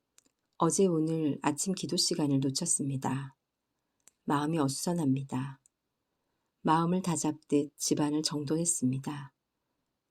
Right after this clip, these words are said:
분리수거 후 교회에 가려 했는데 너무 뜨거워 다시 올라왔습니다. 남편에게 오늘은 밤에 내려가 기도하자고 했습니다.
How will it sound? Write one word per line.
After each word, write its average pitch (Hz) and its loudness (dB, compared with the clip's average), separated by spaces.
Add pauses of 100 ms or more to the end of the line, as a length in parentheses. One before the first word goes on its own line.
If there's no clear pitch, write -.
(220)
분리수거 170 2
후 156 2
교회에 151 4
가려 156 0
했는데 151 -2 (400)
너무 139 0
뜨거워 170 0
다시 - -2
올라왔습니다. 139 -2 (880)
남편에게 170 0
오늘은 151 2
밤에 151 -2
내려가 139 0
기도하자고 160 -2
했습니다. 139 -6